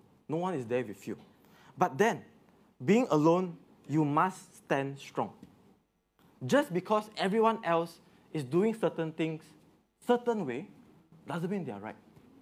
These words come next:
They may be, everyone, all of them may be wrong, and you are may, you may be the only right one. So, this is how we can make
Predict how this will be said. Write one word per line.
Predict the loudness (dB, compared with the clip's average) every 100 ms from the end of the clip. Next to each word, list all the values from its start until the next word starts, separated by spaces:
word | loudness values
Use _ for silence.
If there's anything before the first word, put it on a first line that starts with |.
| _ -4
They | 0
may | 2 2
be, | 0 -2
everyone, | 2 4 2 0 -2
all | 2
of | 2
them | 2 0
may | -2
be | -4
wrong, | -6 -8 -12 _ _
and | -6
you | -4
are | -2
may, | -4 -4
you | -2
may | 0 0
be | 0
the | 0
only | 0 0
right | 2 0
one. | 0 -4 -8 _ _ _ -20 -20 -20 _ _ -20 -20 -20 -20 -2
So, | 2 2 0 -16 -20 -20 _ _ -20 -20 -20 -20 -20 -20 _ 0
this | 4 4 4
is | 0
how | 2 2 2 -8 -16 -20 -20 -20 _ -4
we | -2
can | 0 0
make | 0 -2